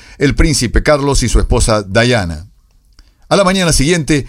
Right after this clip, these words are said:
fuimos al encuentro de Jim Beach en sus oficinas, muy cercanas, en el primer piso de una típica casa de la zona de Kensington. Una clásica oficina inglesa,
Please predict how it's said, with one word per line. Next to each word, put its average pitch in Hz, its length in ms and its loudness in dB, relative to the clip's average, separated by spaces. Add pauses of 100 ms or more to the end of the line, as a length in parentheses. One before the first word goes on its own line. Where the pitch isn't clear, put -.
(320)
fuimos 240 320 0
al 151 120 0
encuentro 165 560 0
de 123 80 -2
Jim 143 180 0
Beach 185 260 0
en 135 100 0
sus - 160 -2
oficinas, 151 640 0
muy 170 160 0
cercanas, 131 680 -2 (380)
en 180 120 0
el 185 80 2
primer 214 320 0
piso 175 280 0
de 165 40 -2
una 143 200 -2
típica - 480 0
casa 165 340 0
de 139 80 0
la 120 80 0
zona 147 220 0
de 110 100 0
Kensington. 90 720 -4 (560)
Una 147 260 0
clásica 143 540 0
oficina 131 380 0
inglesa, 135 560 -2